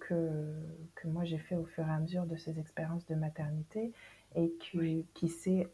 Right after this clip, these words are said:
Speaker 1: à nouveau, heu, dépl-, enfin, j'allais dire déployé, qui s'est, heu, réactivé encore différemment à la naissance de notre, heu, troisième enfant Noélie, qui est née en juin deux mille dix-neuf.
Speaker 2: Ouais.
Speaker 1: Hem,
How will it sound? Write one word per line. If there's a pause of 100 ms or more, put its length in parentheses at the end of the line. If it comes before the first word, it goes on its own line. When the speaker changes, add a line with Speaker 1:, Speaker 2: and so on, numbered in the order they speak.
(160)
Speaker 1:
à
nouveau,
heu, (920)
dépl-,
enfin, (220)
j'allais
dire
déployé,
qui
s'est,
heu, (440)
réactivé
encore
différemment
à
la
naissance
de
notre,
heu,
troisième
enfant
Noélie,
qui
est
née
en
juin
deux
mille
dix-neuf. (760)
Speaker 2:
Ouais.
Speaker 1:
Hem,